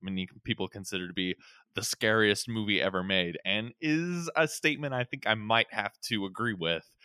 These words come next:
You know, we've gotten numerous possession movies over the years. I mean, it's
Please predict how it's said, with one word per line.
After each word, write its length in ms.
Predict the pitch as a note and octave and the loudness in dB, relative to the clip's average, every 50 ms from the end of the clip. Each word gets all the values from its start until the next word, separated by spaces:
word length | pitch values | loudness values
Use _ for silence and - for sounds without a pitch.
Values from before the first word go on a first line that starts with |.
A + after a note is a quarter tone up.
| - - - _ - | -20 -20 -20 _ -8
You 180 | - G#2+ G#2+ G2 | -6 -4 -4 -2
know, 140 | F#3 F3+ | -2 -4
we've 240 | E3 E3+ G#3 G3+ - | -4 -4 -6 -4 0
gotten 340 | - G3+ G#3 - - F#2+ F#3 - _ _ _ _ _ _ _ | 0 0 0 0 -4 -8 -10 -10 _ _ _ _ _ _ _
numerous 1080 | - A2+ B2 C#3 D3+ D#3+ E3+ F3 F3 E3 D#3 D3 C3+ C3 A#2+ A2+ G#2 G2+ - - - - _ _ _ _ _ _ - | -6 -2 0 0 2 4 4 4 4 4 2 2 2 2 2 2 2 0 0 -2 -4 -4 _ _ _ _ _ _ 4
possession 640 | - C3 A#2 G2+ - G2+ G2 - - - A2 F#2+ F#2+ | 4 4 4 -2 -2 -2 0 0 0 0 -2 -4 -6
movies 520 | F#2+ G2 F#2+ F#2 F2+ F2+ F#2 F#2+ F2+ F2 | -4 -4 -4 -2 -2 -2 -2 -2 -2 -2
over 240 | F#2 F2+ F2 F2+ F#2 | -2 -4 -2 -2 -4
the 120 | E2+ F#2 F2 | -4 -4 -4
years. 380 | E2+ E2+ F2+ F2+ F2+ F2 - | -2 -2 -2 -2 -2 -4 -6
I 60 | G2 | -8
mean, 180 | F#2+ F#2+ F#2 F#2 | -8 -8 -6 -6
it's 240 | F#2 F#2+ F2+ - | -6 -8 -8 -10